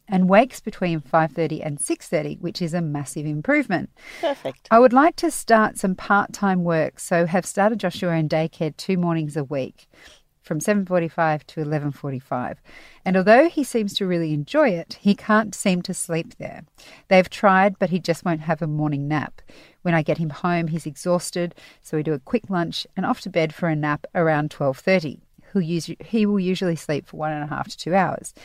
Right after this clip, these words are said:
Speaker 1: On days he's not at daycare, he will have a morning nap around nine or nine thirty for between an hour fifteen to an hour and a half,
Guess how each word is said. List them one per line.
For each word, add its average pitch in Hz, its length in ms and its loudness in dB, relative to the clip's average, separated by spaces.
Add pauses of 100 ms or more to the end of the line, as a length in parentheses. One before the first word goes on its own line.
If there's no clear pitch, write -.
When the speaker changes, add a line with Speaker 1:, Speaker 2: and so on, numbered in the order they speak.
(400)
Speaker 1:
On 208 180 6
days 220 300 6
he's 196 280 0
not 214 360 4
at - 180 -4
daycare, 151 580 0
he 170 160 0
will 160 160 0
have 160 200 -2
a 160 40 -6
morning 185 460 0
nap 139 320 -4
around 165 340 2
nine 185 300 2
or 180 160 -2
nine 156 280 0
thirty 143 400 -4
for - 160 -14
between 160 320 -4
an 160 200 -4
hour 165 320 0
fifteen 143 640 -6
to - 140 -6
an 139 120 -4
hour 143 200 -2
and 135 100 -4
a 143 40 -10
half, 349 420 -2